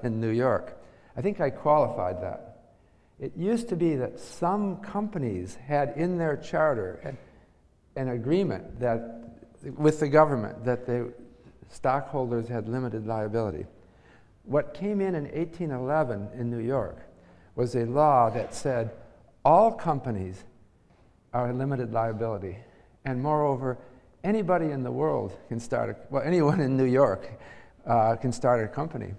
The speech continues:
and it will always be limited liability. So don't worry, you can invest in any company,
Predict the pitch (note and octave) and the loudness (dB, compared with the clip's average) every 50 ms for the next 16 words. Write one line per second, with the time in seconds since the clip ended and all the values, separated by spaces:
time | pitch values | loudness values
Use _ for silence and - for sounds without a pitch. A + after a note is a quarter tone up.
0 | - - - C3+ C#3 C#3 B2+ C3+ C#3 C3 - - C3+ D3+ E3+ F3 D#3+ D3+ C3 B2 | -8 -4 -2 0 0 2 2 2 2 2 2 4 6 6 6 6 6 2 0 0
1 | C3+ C3+ B2+ C3+ C#3+ C#3+ C3 B2 B2+ A#2+ A#2+ A#2+ A#2+ A#2+ A#2 B2+ B2+ A#2+ A2 G2 | -2 -2 0 0 -2 -2 -2 -2 -2 0 2 2 2 2 2 0 0 0 0 0
2 | G2 F#2 F#2 - - - - _ _ _ - - - - C3 A2+ A2 D3+ E3+ F#3 | -2 -4 -6 -8 -16 -20 -20 _ _ _ -20 -10 -4 -2 -2 4 8 8 8 8
3 | E3+ C#3 C#3+ D3+ D#3+ D#3+ D3 C3+ B2+ C3+ C3 - C3+ B2+ B2 B2 A#2+ A2+ B2+ C3+ | 8 6 6 6 6 8 6 6 4 2 0 -2 -2 0 0 0 2 2 2 0
4 | B2 - - A#2+ A2+ B2+ - D#3+ F#3 F3+ D#3 - - D3 C3+ A#2+ - G#2+ G2+ F#2 | 0 -2 -6 -6 -6 -4 -4 -2 -2 -2 -4 -4 -6 -6 -6 -6 -6 -8 -8 -10